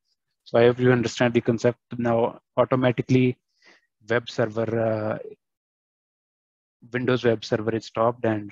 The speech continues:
traffic is going on Linux web server. So this, this we have shown a automatic failover of the traffic. If one instance goes down or something wrong happens on one instance,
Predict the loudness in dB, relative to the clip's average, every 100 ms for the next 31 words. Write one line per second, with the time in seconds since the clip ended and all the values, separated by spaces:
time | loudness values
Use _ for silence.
0 | -2 -2 -2 -4 -6 -6 -6 -6 -4 -6
1 | -6 _ -2 4 6 6 0 -4 -8 -10
2 | -8 -12 -12 -16 -20 _ _ _ _ _
3 | _ _ -10 0 2 2 0 -20 -6 -2
4 | -2 0 0 0 -2 -6 -4 0 0 0
5 | -2 -2 0 2 2 2 -2 -2 -4 -2
6 | -2 -4 -6 -6 -2 -2 -2 -4 -4 -4
7 | _ -20 -20 _ -2 0 0 2 0 0
8 | -6 -2 0 2 0 -4 -2 -2 -4 -10
9 | -12 -6 0 2 2 0 -2 -4 -8 -6
10 | -6 0 2 2 2 0 -2 -4 -4 -2
11 | 0 0 0 -2 -2 -2 -4